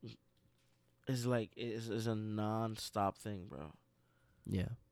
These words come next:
Speaker 1: It's, it's like at a point of no return, bro. And like, we can, we can go with this conversation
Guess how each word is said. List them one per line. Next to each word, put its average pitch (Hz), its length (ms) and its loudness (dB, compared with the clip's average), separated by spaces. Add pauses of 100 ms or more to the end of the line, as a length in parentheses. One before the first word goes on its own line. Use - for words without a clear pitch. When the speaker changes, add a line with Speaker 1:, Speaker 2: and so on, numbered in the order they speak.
(480)
Speaker 1:
It's, 117 180 -4
it's 107 180 -2
like 117 180 0
at 110 120 0
a 110 40 -2
point 107 320 -6
of 101 140 -10
no 104 280 -2
return, 104 440 -4
bro. 92 240 -2 (380)
And 120 140 2
like, 117 140 4
we 127 160 6
can, 135 360 0
we 127 160 0
can 127 260 0 (640)
go 123 160 10
with 117 160 4
this 117 260 -2
conversation 113 760 -2